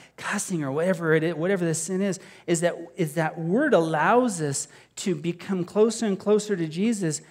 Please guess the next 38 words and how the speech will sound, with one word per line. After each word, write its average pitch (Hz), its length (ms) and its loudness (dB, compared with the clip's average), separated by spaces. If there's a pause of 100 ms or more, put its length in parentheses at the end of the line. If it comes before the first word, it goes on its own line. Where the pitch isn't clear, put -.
(200)
and 175 240 0
to 175 340 -4
actually 196 580 -6
weed 220 500 -4
some 220 180 -6
of 214 80 -6
those 185 220 -2
things 160 320 -6
out. 156 360 -4 (420)
And 170 120 0
so 180 140 -4
that 185 180 0
we 214 140 0
can 214 180 -2
actually 196 460 -4
start 175 340 -2
following 202 720 2
his 156 280 0
law. 147 460 2 (320)
And 180 180 -2
you 214 160 0
look 302 160 0
at 196 160 0
the, 180 100 2
I 185 40 4
used 262 220 2
to 226 60 -4
look 214 160 2
at 190 60 0
the 165 80 0
Ten 190 260 -2
Commandments 202 540 -6
and 160 80 -2
I 156 60 0
was 143 120 -4
like, 131 240 -8
"No 156 300 0
way. 127 640 -4